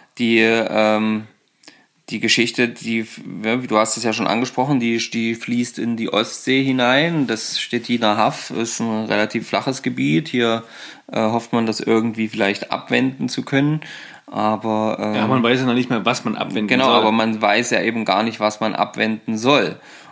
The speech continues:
Speaker 1: Und, ähm, die, die,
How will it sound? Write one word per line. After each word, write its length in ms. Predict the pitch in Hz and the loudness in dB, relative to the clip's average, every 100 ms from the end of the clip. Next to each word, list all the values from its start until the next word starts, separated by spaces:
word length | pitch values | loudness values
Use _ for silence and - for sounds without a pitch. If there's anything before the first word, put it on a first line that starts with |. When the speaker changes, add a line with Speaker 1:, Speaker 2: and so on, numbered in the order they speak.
| _ | _
Speaker 1:
Und, 680 | - 104 104 104 104 101 - | -2 2 2 2 2 0 -2
ähm, 500 | 101 101 101 104 104 101 _ _ _ _ _ _ _ 285 - - - - - - - | -2 0 0 -2 -6 -10 _ _ _ _ _ _ _ -18 -18 -20 -20 -20 -20 -20 -10
die, 480 | 113 104 101 98 98 | -4 2 2 2 -2
die, 400 | 95 98 98 101 | -4 -4 -4 -6